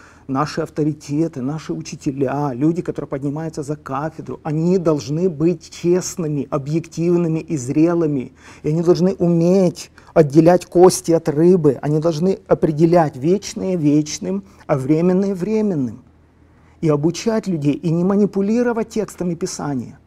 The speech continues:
И не я тому виной, что кто-то разбивается, а тому, что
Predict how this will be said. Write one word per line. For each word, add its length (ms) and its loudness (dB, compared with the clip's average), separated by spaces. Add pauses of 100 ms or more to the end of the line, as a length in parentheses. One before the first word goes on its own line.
(340)
И 80 0
не 240 4
я 320 4
тому 320 2
виной, 420 0
что 200 -8
кто-то 260 -2
разбивается, 640 -2
а 20 -14
тому, 340 -2
что 380 -4